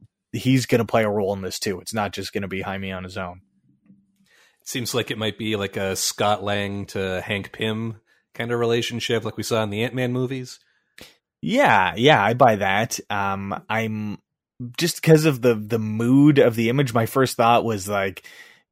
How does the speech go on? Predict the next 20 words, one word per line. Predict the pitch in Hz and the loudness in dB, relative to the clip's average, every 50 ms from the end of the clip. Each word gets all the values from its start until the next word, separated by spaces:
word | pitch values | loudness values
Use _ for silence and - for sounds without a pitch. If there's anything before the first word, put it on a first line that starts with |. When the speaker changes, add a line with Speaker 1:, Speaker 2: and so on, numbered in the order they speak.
| _ 214 - _ _ - 117 - | _ -20 -20 _ _ -16 -12 -6
Speaker 1:
Ted | - - 117 110 110 107 101 107 107 95 - | -2 0 2 2 0 0 -2 -4 -4 -6 -6
is | - 107 110 107 104 95 101 | -6 -6 -6 -6 -6 -8 -6
gonna | - 117 110 107 | -4 -4 -4 -4
be | 98 95 104 104 104 104 104 101 | -4 -4 -4 -4 -4 -4 -4 -2
a | - 98 101 | -2 -4 -4
mentor | 98 98 101 104 110 107 - 117 117 117 113 113 | -4 -4 -6 -6 -6 -2 0 2 2 2 2 0
of | 113 107 - | 0 0 0
some | - 113 113 | -2 -2 -2
sort | 113 - 117 113 113 107 | 0 0 2 2 2 0
who's | 110 104 101 | -2 -6 -4
gonna | 110 110 104 101 | -4 -4 -4 -2
turn | - 117 110 107 | -4 -4 -2 -2
out | 107 107 104 | -2 -2 -4
to | - 104 | -6 -6
be | 101 107 | -6 -6
a | 107 98 | -6 -4
villain | 98 110 110 110 113 110 | -4 -4 -4 -4 -4 -4
in | 113 110 | -4 -4
the | 110 110 | -4 -2
end. | 110 110 113 113 120 123 117 | -2 -2 -2 -2 -4 -6 -6